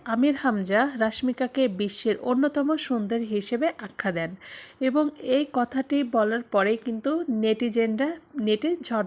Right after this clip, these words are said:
তুলে ফেলেছে এবং আমির হামজাকে নিয়ে নানা ধরনের মন্তব্য শুরু করেছে। চলো আজকে এই বিষয়টাকে তোমাদের সামনে ক্লিয়ার করে দেই। তো মনোযোগ সহকারে শুনবে এবং ভালো লাগলে লাইক, কমেন্ট, সাবস্ক্রাইব করে পাশে থাকবে।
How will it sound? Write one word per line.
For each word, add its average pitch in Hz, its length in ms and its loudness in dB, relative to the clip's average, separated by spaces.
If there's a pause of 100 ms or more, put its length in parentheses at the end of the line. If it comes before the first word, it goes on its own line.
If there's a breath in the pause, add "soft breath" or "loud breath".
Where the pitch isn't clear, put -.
তুলে 185 180 -2
ফেলেছে 175 440 -4
এবং 277 360 -2 (400 loud breath)
আমির 262 300 4
হামজাকে 269 440 2
নিয়ে 226 320 0
নানা 220 300 -2
ধরনের 220 440 0 (400 loud breath)
মন্তব্য 226 440 0
শুরু 208 260 -2
করেছে। 185 440 -4 (160)
চলো 254 440 0
আজকে 269 540 -2
এই 226 180 -2
বিষয়টাকে 247 560 -4 (240)
তোমাদের 214 300 0
সামনে 285 400 -2
ক্লিয়ার 208 280 0
করে 175 220 -2
দেই। 190 200 -10 (680 loud breath)
তো 302 80 2
মনোযোগ 277 400 2
সহকারে 269 380 0
শুনবে 269 320 0
এবং 233 340 -4
ভালো 262 180 0
লাগলে 277 300 -2
লাইক, 196 300 -2
কমেন্ট, 269 260 -6
সাবস্ক্রাইব 196 440 -8
করে 220 160 -4
পাশে 214 280 -6
থাকবে। 175 420 -6